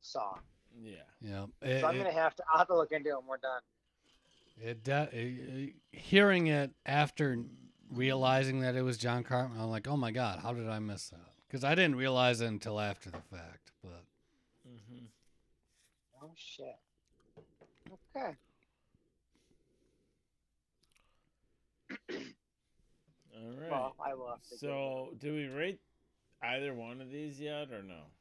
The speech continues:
Speaker 3: No, we haven't rated either. I think we're in agreeance that the first is the best.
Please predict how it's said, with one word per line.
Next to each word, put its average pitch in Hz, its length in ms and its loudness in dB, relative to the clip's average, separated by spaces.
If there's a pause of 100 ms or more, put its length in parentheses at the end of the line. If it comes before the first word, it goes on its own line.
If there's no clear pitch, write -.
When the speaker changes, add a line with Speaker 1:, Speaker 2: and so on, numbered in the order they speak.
(120)
Speaker 3:
No, 151 340 -2
we 127 120 -6
haven't 135 240 -2
rated 131 360 -2
either. 104 360 -4 (420)
I 117 140 0
think 170 380 2
we're 147 200 6
in 127 500 2 (760)
agreeance 131 720 2
that 113 220 0
the 101 80 -4
first 131 440 -2
is 107 160 -6
the 107 80 -6
best. 95 540 -8